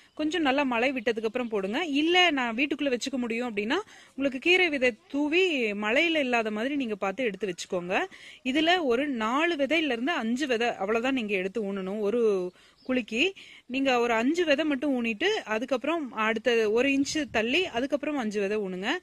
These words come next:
அப்படி ஊனும்போது உங்களுக்கு விதைகள் வேஸ்ட் ஆகாது, கீரைகளும் உங்களுக்கு நல்லா மு-, முளைச்சு வந்துரும்.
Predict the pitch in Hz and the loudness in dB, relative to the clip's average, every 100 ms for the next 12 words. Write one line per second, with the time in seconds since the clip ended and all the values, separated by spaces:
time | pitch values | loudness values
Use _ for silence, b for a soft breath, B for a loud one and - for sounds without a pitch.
0 | B B B 220 370 370 294 262 240 320 | B B B -4 2 2 2 0 -2 -2
1 | 294 233 214 185 226 330 339 247 208 247 | -2 -2 -4 -4 0 2 2 2 0 0
2 | 262 208 196 240 381 B B _ 339 392 | -2 0 0 0 -2 B B _ 2 4
3 | 359 269 339 311 240 226 208 226 240 208 | 4 2 0 0 -2 -2 -2 -2 -2 -4
4 | 185 190 170 202 214 214 247 202 196 202 | -4 -6 -6 -6 -2 -2 -2 -4 -2 0
5 | 320 | 0